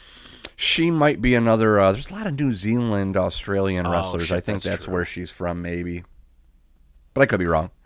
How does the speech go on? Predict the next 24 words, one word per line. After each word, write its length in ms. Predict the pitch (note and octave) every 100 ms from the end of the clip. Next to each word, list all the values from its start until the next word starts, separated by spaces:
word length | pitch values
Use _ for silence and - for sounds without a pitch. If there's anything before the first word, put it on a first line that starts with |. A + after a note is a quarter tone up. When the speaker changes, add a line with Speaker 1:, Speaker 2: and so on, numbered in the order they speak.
| _ _ -
Speaker 2:
Well, 140 | C#3+
we'll 120 | E3
talk 220 | F3 F3 C3
about 340 | B2 A2 G#2
women's 320 | G#2+ G2+ F#2 F2+
wrestling 300 | F2+ - D#2+
in 80 |
a 40 | E2
couple 240 | F#2 E2
of 40 | D#2+
minutes. 360 | E2 D#2 - - - - - _ _
Uh, 400 | G2+ G2+ F#2 F2+ E2+ _ _ _ _
I 100 | A2+
did 200 | A2+ D3+
read 220 | C#3 C3+
that 200 | B2 A2
Speaker 1:
Why? 60 | G#2+ - _ _ _
Speaker 2:
Brian 460 | - G#2 G#2+ A2 G2+
Pil-, 200 | - -
<laughs> 140 | - -
did 100 | F#2+
you 60 |
say 140 | G2+ G#2
why? 440 | E2 D2+ D#2+ B2